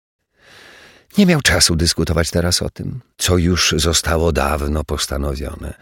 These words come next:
Obecny na sali donosiciel przypieczętuje los tej kobiety.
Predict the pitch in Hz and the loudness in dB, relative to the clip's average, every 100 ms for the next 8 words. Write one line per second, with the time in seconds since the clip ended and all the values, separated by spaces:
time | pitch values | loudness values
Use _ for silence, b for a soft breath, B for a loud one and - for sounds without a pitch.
0 | B B - 90 107 - 101 87 80 90 | B B 0 4 4 2 0 2 2 2
1 | 85 80 76 76 104 - 98 - - - | 2 2 0 -2 -2 -2 -2 0 -2 -2
2 | - - 87 - 85 78 71 60 - - | -2 0 -2 0 0 2 0 -2 -2 -2
3 | - - _ _ _ - 73 - 71 71 | -2 -8 _ _ _ -4 -4 -4 -6 -4
4 | 55 - - | -6 -10 -20